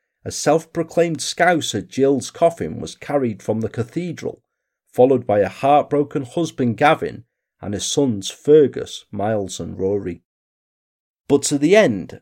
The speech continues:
as Jill's life had been spent helping so many, her family were determined that even in death she would want the same,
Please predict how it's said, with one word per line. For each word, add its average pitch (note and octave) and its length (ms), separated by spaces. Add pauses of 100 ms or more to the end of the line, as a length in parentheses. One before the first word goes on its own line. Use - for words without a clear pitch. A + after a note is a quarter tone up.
as A#2 140
Jill's F3 440
life G3 320
had A2 140
been A2 200
spent - 480
helping F3+ 520
so C#3+ 280
many, C#3+ 460 (200)
her - 120
family D#3+ 440
were A2+ 160
determined A2 680
that - 180
even F#3 360
in F3 200
death D#3 340
she - 200
would A2 220
want F#2+ 200
the - 80
same, - 440